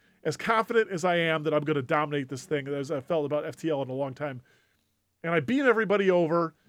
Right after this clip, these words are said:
and they're kinda blowing up the spot. They're doing great, but I didn't really think about it ahead of time. So sometimes you jump into a world, and there's, like, world events that are happening. Like, there might be, like,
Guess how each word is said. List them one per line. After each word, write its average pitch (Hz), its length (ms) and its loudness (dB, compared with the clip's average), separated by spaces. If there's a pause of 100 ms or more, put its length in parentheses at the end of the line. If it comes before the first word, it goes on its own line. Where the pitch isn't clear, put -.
(380)
and 175 280 4
they're 175 140 -2
kinda 208 260 2
blowing 220 340 6
up 202 120 -2
the 170 80 -12
spot. 160 440 0 (280)
They're 165 120 0
doing 220 260 6
great, 170 340 -2 (460)
but 208 180 4
I 190 100 4
didn't 247 180 2
really 214 180 6
think 226 200 -2
about 190 180 4
it - 20 4
ahead 175 180 4
of 180 80 0
time. 147 300 -2
So 175 320 2 (240)
sometimes 233 520 0
you 190 60 -6
jump 170 240 0
into 175 160 0
a 170 60 2
world, 160 500 4
and 160 160 -4
there's, 160 160 -2
like, 151 160 -2
world 156 300 2
events 151 280 0
that 135 100 -4
are 127 100 -4
happening. 131 340 -8
Like, 131 160 -8
there 143 140 -6
might 156 200 0
be, 156 160 -2
like, 147 300 2